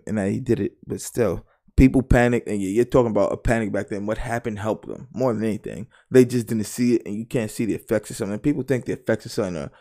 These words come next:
immediate. The immediate effects are obviously there, and then you have to wait to see long-term effects, long-term, you know, negative effects of what happened. And really, there weren't too many, 'cause he,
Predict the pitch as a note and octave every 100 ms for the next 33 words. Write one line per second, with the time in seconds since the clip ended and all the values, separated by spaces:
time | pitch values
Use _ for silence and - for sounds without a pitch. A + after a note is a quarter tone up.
0 | _ - G2+ G#2 G2+ F2 - - _ _
1 | - G2+ G#2 - A#2 D3+ A2+ - F#2+ G#2+
2 | - - G2 F#2 D#2+ - G2 - - -
3 | _ G2 G#2+ C3+ C3+ A#2+ A2+ G2 G#2+ -
4 | - G#2 F#2 G2 G2 G2+ - G#2 G2+ -
5 | G#2+ G2 F#2+ G#2 F#2+ A#2+ - G2+ G2 G2+
6 | _ _ - G2 G2 F2 E2 - _ _
7 | _ _ _ E2+ F#2+ G2+ G2 - A2 -
8 | - - G#2+ G#2 - A2 G#2+ _ _ _
9 | _ - A2 G#2+ A2 G2+ B2+ C3+ A#2+ B2+
10 | - _ _ _ _ _ - B2 B2+ A2+
11 | B2 G#2+ C3+ A#2 C#3 A3 A#2 - _ _
12 | - G#2+ B2+ C3+ -